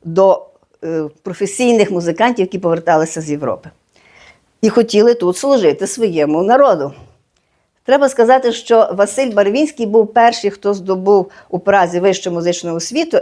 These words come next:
а після нього поїхали. Це був і Микола Колеса, і Зиновій Лисько,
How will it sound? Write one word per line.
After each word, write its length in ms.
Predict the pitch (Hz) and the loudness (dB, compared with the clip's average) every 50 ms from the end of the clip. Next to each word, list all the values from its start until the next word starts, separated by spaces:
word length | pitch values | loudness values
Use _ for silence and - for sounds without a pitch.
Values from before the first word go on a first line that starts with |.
| - - | 0 0
а 140 | - 190 196 | -2 -2 -2
після 420 | - 254 262 247 - - 196 190 | -2 -4 -4 -4 -4 -2 -2 -2
нього 460 | 190 196 196 196 196 190 196 240 240 | 0 2 2 4 4 4 2 2 0
поїхали. 720 | 240 240 240 240 220 240 233 226 - 202 185 180 175 175 175 - - - - - _ | 2 0 0 2 2 0 0 2 4 4 4 4 4 2 0 -2 -10 -20 -20 -20 _
Це 180 | - - 240 226 | 0 0 2 2
був 220 | 208 208 196 - | 2 2 2 2
і 80 | 233 240 | 0 0
Микола 440 | 240 233 226 233 240 247 233 233 | 0 0 2 2 2 4 4 2
Колеса, 520 | 220 226 214 202 180 175 175 175 - - 185 | 0 0 0 2 4 4 2 2 0 -4 -4
і 80 | - | -4
Зиновій 440 | 180 190 196 202 220 247 254 247 233 | -2 -4 -2 0 0 2 2 4 2
Лисько, 560 | 220 196 196 196 - - - - 180 175 170 | 4 2 0 -2 -6 -10 -2 2 2 2 2